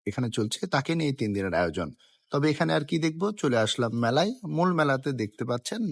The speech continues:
নানা ধরনের জিনিস। বলাই যায় মেলায় মেলা কিছু পাওয়া যায়। তবে এই মেলা কিছুর ভিতরে সবচেয়ে বেশি যেটা, সেটা হচ্ছে বাচ্চাদের খেলনা আর মেয়েদের কসমেটিক্স, বিভিন্ন ধরনের অর্নামেন্ট। ছেলেদের জিনিসপত্র বলতে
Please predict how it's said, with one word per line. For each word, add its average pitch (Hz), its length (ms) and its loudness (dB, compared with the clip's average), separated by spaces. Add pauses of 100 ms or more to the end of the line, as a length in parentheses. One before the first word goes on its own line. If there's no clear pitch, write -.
নানা 156 360 4
ধরনের 120 440 0 (260)
জিনিস। 92 280 -2 (380)
বলাই 123 340 4
যায় 131 240 0 (140)
মেলায় 151 480 4
মেলা 123 280 6
কিছু 151 260 -2
পাওয়া 95 200 4
যায়। 80 180 -2 (460)
তবে 185 220 4
এই 208 180 2
মেলা 143 280 4
কিছুর 180 320 0
ভিতরে 143 320 0 (340)
সবচেয়ে 147 400 -2
বেশি 139 220 0
যেটা, 170 260 0 (300)
সেটা 120 220 0
হচ্ছে 113 200 -2
বাচ্চাদের 107 480 0
খেলনা 185 380 0 (200)
আর 131 100 -2
মেয়েদের 113 440 0
কসমেটিক্স, 180 720 0
বিভিন্ন 160 280 2
ধরনের 139 300 0 (100)
অর্নামেন্ট। 92 500 4 (360)
ছেলেদের 160 540 2
জিনিসপত্র 143 560 2
বলতে 131 320 0